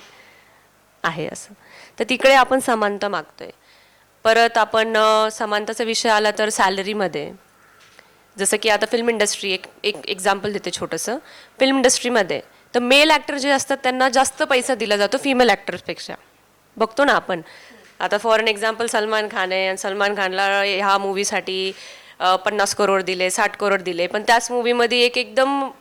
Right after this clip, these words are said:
लीडिंग ॲक्ट्रेस आहे, तिला त्याच्यापेक्षा कमी पैसा देतो. का? ॲक्ट्रेसला कमी पैसे का?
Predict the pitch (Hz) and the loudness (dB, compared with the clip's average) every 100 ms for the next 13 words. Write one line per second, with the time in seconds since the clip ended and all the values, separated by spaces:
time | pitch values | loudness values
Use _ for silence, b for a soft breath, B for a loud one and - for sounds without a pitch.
0 | - 226 247 254 285 285 226 - 226 - | -20 -8 -4 -2 2 2 0 -4 -6 -6
1 | 175 _ _ b b b _ - 262 302 | -10 _ _ b b b _ -6 0 4
2 | 311 311 269 294 277 - 302 269 277 269 | 4 2 0 0 -2 -2 0 0 0 0
3 | 214 208 175 - - 254 247 - _ _ | -2 -2 -6 -10 0 0 0 -6 _ _
4 | _ _ _ 226 - - - 285 262 247 | _ _ _ -4 0 0 0 0 0 0
5 | 247 226 214 214 196 | 0 0 0 -4 -4